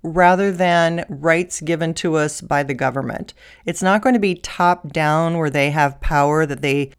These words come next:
seem to grant to us. It's going to be more at the individual level where the individual is accountable to other individuals, and everyone needs to be in that accountability.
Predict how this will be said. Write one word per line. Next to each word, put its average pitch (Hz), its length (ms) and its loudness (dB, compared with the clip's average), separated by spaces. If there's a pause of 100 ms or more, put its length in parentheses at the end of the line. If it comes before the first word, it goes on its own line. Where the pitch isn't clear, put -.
(100)
seem 160 360 -4
to 160 140 -6
grant 131 500 -4
to 240 180 0
us. 254 380 2 (360)
It's 202 240 -2
going 202 300 -2
to 226 100 -2
be 190 320 0
more 180 420 2
at 165 180 -2
the 160 100 -4
individual 175 800 0
level 214 540 2
where 180 200 -2
the 170 140 -2
individual 185 1080 -2
is 175 440 -2 (320)
accountable 202 880 0
to - 280 -6
other 165 320 2
individuals, 151 840 -4 (180)
and 180 220 -4
everyone 185 440 2
needs 175 300 -2
to 170 100 -4
be 170 320 0
in 156 200 -4
that 147 140 2
accountability. 139 960 -2